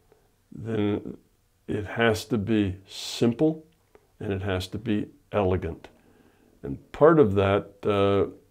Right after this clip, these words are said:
is what's called Occam's razor, which is a, a philosophical thing that says that the simpler thing is likely to be true.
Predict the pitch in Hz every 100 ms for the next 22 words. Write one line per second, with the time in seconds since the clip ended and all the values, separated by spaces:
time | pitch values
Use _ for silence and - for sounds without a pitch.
0 | _ 113 101 101 120 110 - 117 101 98
1 | - - 110 117 104 98 104 107 98 76
2 | - - _ _ _ - 95 107 98 98
3 | 98 - - - 127 107 120 117 110 110
4 | 107 90 87 - 101 92 95 87 - 101
5 | 95 104 - - _ - - - - _
6 | _ _ 73 80 98 - 156 160 151 156
7 | 156 139 - _ _ _ _ _ _ _
8 | - 107 104 101 98 - 104 98 104 104
9 | - 98 98 87 95 90 - 98 87